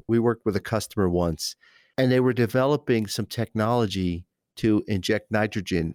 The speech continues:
into an airplane wing so that it wouldn't explode during flight as the fuel was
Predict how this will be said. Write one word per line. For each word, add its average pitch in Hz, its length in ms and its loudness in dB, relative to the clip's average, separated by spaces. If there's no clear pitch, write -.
into 95 300 -2
an 90 60 2
airplane 95 520 0
wing 76 320 -4
so - 120 -4
that 110 100 2
it 117 80 2
wouldn't 131 240 2
explode 110 600 0
during 101 380 0
flight 95 360 -2
as 92 160 -2
the 92 80 -2
fuel 95 520 0
was 82 520 -4